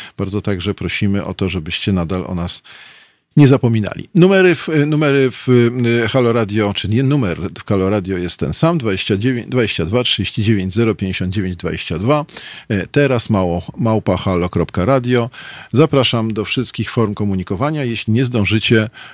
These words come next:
e, e, o, e, posłuchać naszego dzisiejszego programu, to oczywiście już przysz-, e, jutro ten program będzie, e, słyszalny w formie podcastów,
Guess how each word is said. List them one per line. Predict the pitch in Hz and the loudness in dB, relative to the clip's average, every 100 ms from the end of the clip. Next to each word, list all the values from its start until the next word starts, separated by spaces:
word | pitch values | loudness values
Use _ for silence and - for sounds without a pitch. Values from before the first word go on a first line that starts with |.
| - | 0
e, | 104 98 101 107 107 107 107 | 2 2 0 -4 -4 -2 -2
e, | 104 | -2
o, | 104 101 98 98 | -4 -2 -2 -4
e, | |
posłuchać | 92 107 - 110 101 | -2 -2 0 0 0
naszego | 104 92 98 98 | 0 0 -2 -2
dzisiejszego | 95 98 - 95 95 | -2 -2 0 -2 0
programu, | 95 98 101 90 | 0 0 0 -2
to | - | -2
oczywiście | - - 156 196 - - 139 117 | -2 0 0 0 -4 2 4 4
już | 110 120 110 - - - | 0 -2 -2 -4 -4 -6
przysz-, | - 123 101 | 0 0 2
e, | 117 107 | -2 -2
jutro | 117 120 131 120 113 104 - - - | 0 0 2 4 4 2 -4 -16 -4
ten | 117 113 | 0 0
program | 107 98 104 104 107 | 0 0 0 0 -2
będzie, | 120 101 95 92 107 101 104 117 101 101 | -4 -4 -4 -2 0 0 -2 -4 -4 -6
e, | 104 | -6
słyszalny | - 120 - 95 90 95 98 | 2 4 4 2 0 -2 -2
w | 98 | -4
formie | - 98 95 95 | -2 0 0 -2
podcastów, | 90 - 92 - 98 85 | -4 -2 -2 0 -2 -4